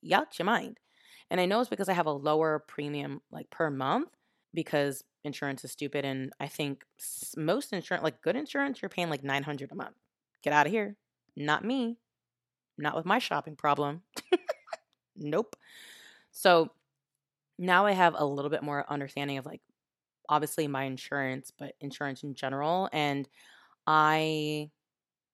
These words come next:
put a halt on it. I was like, "I think I'm gonna just try and figure some stuff out for myself because I can't, not that I can't, I just think that there's other things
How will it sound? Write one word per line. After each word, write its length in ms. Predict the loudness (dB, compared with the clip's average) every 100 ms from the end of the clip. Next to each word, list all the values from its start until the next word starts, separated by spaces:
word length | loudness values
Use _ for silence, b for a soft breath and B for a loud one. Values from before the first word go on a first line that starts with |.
| _ _
put 140 | -2
a 60 | 0
halt 420 | -2 -6 -8 -6
on 140 | -12 -12
it. 140 | -16 _ -16
I 60 | -16
was 80 |
like, 140 | -14 -18 -12
"I 380 | -8 -6 -6 -6
think 400 | -4 -2 -2 -8
I'm 140 | -10 -6
gonna 240 | -4 -4
just 460 | -4 -4 -4 -8 _ _ _ _ _
try 240 | -6 -2 0
and 160 | -2
figure 600 | -4 -4 -4 -6 -4 -6 _ _
some 200 | -6 -4
stuff 240 | 0 -2 0
out 300 | -2 -2 -8
for 240 | -2 0 2
myself 580 | 0 -4 4 6 4 -4
because 220 | -8 -6 -2
I 100 | -2
can't, 380 | -4 -8 -8 -10 B B B B B B _ _ _ 2
not 180 | 4
that 80 | 4
I 60 | 2
can't, 420 | 0 2 4 4
I 100 | 0
just 300 | -2 -6 -8 -6 -2
think 160 | -2
that 100 | -2
there's 200 | -2 0
other 260 | 0 2 0
things 320 | -2 -4 -4